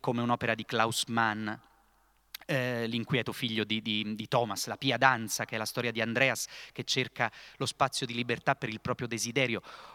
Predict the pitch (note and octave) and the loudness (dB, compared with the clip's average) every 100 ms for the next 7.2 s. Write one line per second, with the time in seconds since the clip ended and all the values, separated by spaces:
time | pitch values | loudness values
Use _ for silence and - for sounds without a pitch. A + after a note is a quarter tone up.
0 | - D3 C3 - A#2 - B2 G2+ F#2+ G#2+ | -2 2 2 2 0 2 2 2 0 -4
1 | C#3 - - - - E3 B3 - D#3+ E3+ | -6 -16 -20 -16 -4 6 6 6 0 2
2 | G3 F#3+ G#3+ B3+ A#3 C3+ C#3+ B2 A#2+ G2+ | 2 4 4 4 0 4 4 4 0 0
3 | G2 G#2 G#2+ - C#3 - - - _ _ | -2 -4 -4 -2 -4 -4 -18 -18 _ _
4 | _ - _ - - C3 B2+ C3+ A#2+ C3 | _ -20 _ -20 -6 0 4 4 2 -2
5 | A#2 B2 A2 A#2+ A2+ A#2 C#3+ A#2 A2 - | 0 0 0 -4 -2 0 0 0 -2 -4
6 | B2 D#3+ A2+ G#2 G2 A2+ G#2 A2 G#2 G#2 | -2 0 0 -4 -6 -6 -6 -4 -6 -6
7 | F#2+ A#2+ | -6 -6